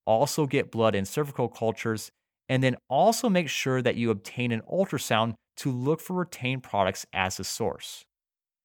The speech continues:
Treatment is going to focus on resuscitation and administer broad-spectrum antibiotics. One regimen is gentamicin, clindamycin, and ampicillin.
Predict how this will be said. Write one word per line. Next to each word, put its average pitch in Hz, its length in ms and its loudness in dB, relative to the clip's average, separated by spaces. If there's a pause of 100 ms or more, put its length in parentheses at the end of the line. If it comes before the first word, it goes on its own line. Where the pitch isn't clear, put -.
(300)
Treatment 233 400 4
is 147 120 0
going 131 180 0
to 117 60 2
focus 127 460 0
on 107 140 0
resuscitation 117 880 -2 (320)
and 123 100 4
administer 123 600 0
broad-spectrum 110 920 2
antibiotics. 87 800 -2 (600)
One 160 280 4
regimen 120 560 2
is 107 120 -8
gentamicin, 113 760 0 (320)
clindamycin, 120 600 0 (120)
and 117 140 0
ampicillin. 107 680 -2